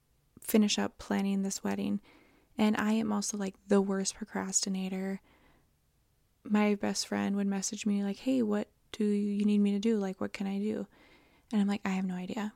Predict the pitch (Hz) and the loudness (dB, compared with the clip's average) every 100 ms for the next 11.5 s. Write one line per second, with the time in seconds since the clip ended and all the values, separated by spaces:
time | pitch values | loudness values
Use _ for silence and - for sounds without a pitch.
0 | _ _ 214 208 196 196 190 190 - 214 | _ _ -2 0 0 -2 -6 -6 -8 -6
1 | 220 208 202 202 - 202 202 202 202 - | -4 -2 -2 -4 -6 -6 -2 -2 -2 -4
2 | _ _ _ _ - 214 208 202 214 - | _ _ _ _ 2 4 4 2 -2 0
3 | 180 185 - 190 196 196 196 208 208 - | -2 -4 -6 -6 -6 -8 -8 -2 2 2
4 | - - - _ _ _ - - - - | 0 -10 -14 _ _ _ -20 -20 -20 -20
5 | - _ _ - 226 226 214 214 208 202 | -20 _ _ 2 6 6 6 4 2 2
6 | 202 208 - _ _ _ _ _ _ _ | 0 -2 -8 _ _ _ _ _ _ _
7 | _ 220 208 208 202 202 202 - _ _ | _ 0 4 4 2 0 -4 -8 _ _
8 | _ _ _ _ _ _ _ 208 208 208 | _ _ _ _ _ _ _ 0 2 2
9 | 208 202 202 202 - 202 - 190 226 - | 2 0 0 -2 -2 -4 -4 -4 -4 -2
10 | 220 196 196 - 202 - 196 190 - 202 | -2 -2 -2 -2 -2 -2 -2 -4 -2 -2
11 | 202 202 202 190 | 0 -2 -2 -4